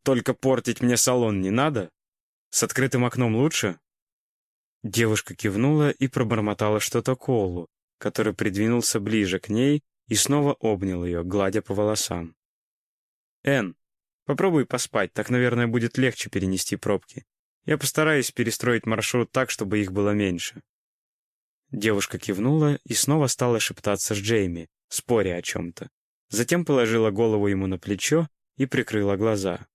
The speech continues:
Артем нахмурился и переключил свое внимание на дорогу. А Макс прибавил громкость в радио, на котором играла расслабляющая мелодия в стиле эмбиент. «Ну что,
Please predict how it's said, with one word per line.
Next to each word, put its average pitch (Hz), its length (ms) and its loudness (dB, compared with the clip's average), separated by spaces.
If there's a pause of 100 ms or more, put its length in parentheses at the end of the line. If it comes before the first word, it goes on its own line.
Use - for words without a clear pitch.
(560)
Артем 107 360 0
нахмурился 147 720 2
и - 160 -2
переключил 113 580 0
свое 107 260 2
внимание 95 480 0
на 98 140 -2
дорогу. 95 480 0 (520)
А 101 100 -2
Макс 135 300 0
прибавил 101 500 0
громкость 110 520 0
в 95 40 -4
радио, 139 420 2 (300)
на 127 80 0
котором 156 400 2
играла 120 440 2
расслабляющая 101 800 0
мелодия 107 480 2
в - 80 -4
стиле 101 460 0
эмбиент. 95 760 0 (1120)
«Ну 113 160 2
что, 127 360 0